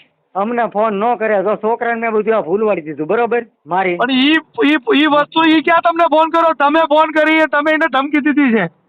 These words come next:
Speaker 1: ઈ લોકોના પેલા ફોન આવ્યા હતા મારા
Speaker 2: પણ
Speaker 1: ભાઈ.
Speaker 2: ફોન તો આવે, તમારો છોકરો હેરાન કરે, ફોન ન કરે ભાઈ. તમારી દીકરી બે છે ને, તમે કયો છો.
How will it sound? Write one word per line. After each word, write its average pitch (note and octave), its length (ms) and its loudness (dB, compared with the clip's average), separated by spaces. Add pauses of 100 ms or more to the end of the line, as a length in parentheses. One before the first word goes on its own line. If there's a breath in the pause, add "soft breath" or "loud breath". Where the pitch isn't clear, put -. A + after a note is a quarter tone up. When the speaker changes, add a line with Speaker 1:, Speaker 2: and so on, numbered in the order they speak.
(120)
Speaker 1:
ઈ A3+ 200 -2
લોકોના C#4 460 0
પેલા C4+ 280 0
ફોન E4+ 320 -2
આવ્યા D#4 160 0
હતા A3 160 -2
મારા F3 220 0
Speaker 2:
પણ - 100 0
Speaker 1:
ભાઈ. B3 120 2
Speaker 2:
ફોન D4 200 4
તો D#4 80 0
આવે, D#4+ 220 4
તમારો D#4 300 2
છોકરો D4+ 260 2
હેરાન D4 280 2
કરે, D4+ 180 2
ફોન C#4+ 240 4
ન D#4 40 0
કરે D#4 260 2
ભાઈ. D4+ 160 2
તમારી D4 280 2
દીકરી D4+ 260 0
બે D4+ 120 2
છે D4 220 2
ને, F4 80 2
તમે D#4 220 0
કયો C#4 180 0
છો. B3+ 280 2